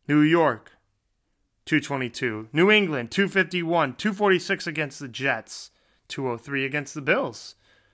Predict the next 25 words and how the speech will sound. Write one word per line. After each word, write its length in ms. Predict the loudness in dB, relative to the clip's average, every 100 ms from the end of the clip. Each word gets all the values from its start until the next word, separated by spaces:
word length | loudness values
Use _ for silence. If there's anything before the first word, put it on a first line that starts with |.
| _ _ _ _ _ 2
Almost 320 | 4 4 2
three 240 | 0 2 4
hundred 340 | 4 2 2
yards 240 | 2 0 0
against 260 | -6 -4
Detroit. 440 | -6 -4 -4 -4 -2
Two 180 | -2
hundred 240 | 0 -2 -4
and 100 | -6
twenty-four 480 | -6 -4 -4 -2 -2
against 360 | -2 -6 -2
Dallas. 420 | 0 2 0 -8 -18 _ -10
Two 220 | -4 -2
hundred 280 | 0 -2 -4
and 140 | -8
twenty-seven 640 | -6 -4 -4 -4 -6 -8 -12 _
against 760 | -14 -14 _ _ -6 -6 -10 -20 _ _ _
Tennessee. 640 | -8 -6 -6 -8 -10 -12 _ _ _ _ _ _ _ _ _ _ _ _ _ _ _ _ _ _ _
Here's 240 | -6 -4
the 100 | -6
problem. 520 | -2 0 0 -4 -14 -20 _ _ _ _ _ _ _ _ _ _ _ _ _ _ _ -14
Those 180 | -8
are 80 | -8
low 240 | -6 -6 -6
numbers 580 | -10 -14 -18 -20 -20